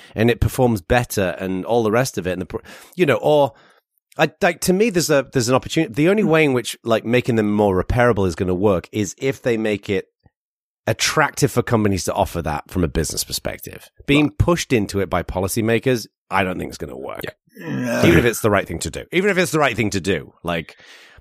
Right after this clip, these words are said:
Speaker 1: the only, the only caveat to that is the environmental a-, is the environmental angle.
Speaker 3: Yeah.
Speaker 1: Right? Which is, which is compelling 'cause there's shitloads of e-waste <laughs> out there.
Speaker 2: Yes.
Speaker 3: Yeah, yeah, yeah. There
Speaker 1: So
Speaker 3: really is. A-, and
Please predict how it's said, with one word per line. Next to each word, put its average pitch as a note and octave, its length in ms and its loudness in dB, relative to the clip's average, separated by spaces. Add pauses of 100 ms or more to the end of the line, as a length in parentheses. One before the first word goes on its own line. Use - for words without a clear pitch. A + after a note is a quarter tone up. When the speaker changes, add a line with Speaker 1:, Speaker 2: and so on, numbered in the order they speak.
(160)
Speaker 1:
the G3+ 100 2
only, E4 240 4
the G3+ 140 0
only D4+ 160 4
caveat B3 360 2
to D3 80 -6
that C3 220 2
is D#3 240 2
the D3 120 2
environmental A#2+ 600 2
a-, G2 240 -2
is G2 220 -2
the G#2 120 0
environmental F2+ 520 0
angle. F2 320 -6
Speaker 3:
Yeah. C#3+ 300 2
Speaker 1:
Right? F2+ 260 0 (100)
Which F#2+ 320 -2
is, F#2 340 2 (340)
which B2+ 200 0
is D3+ 240 2
compelling D3+ 560 0
'cause - 160 -8
there's A#2+ 140 -4
shitloads C3 720 -2
of B2 100 -2
e-waste - 520 0
<laughs> - 100 -4
out - 100 -6
there. - 140 -12
Speaker 2:
Yes. D3+ 240 0
Speaker 3:
Yeah, A3 180 2
yeah, G#3 180 2
yeah. A3 80 0
There F3+ 80 2
Speaker 1:
So D#3 280 2
Speaker 3:
really D#3+ 460 2
is. F3+ 160 -2
A-, F#3+ 160 0
and A3+ 220 0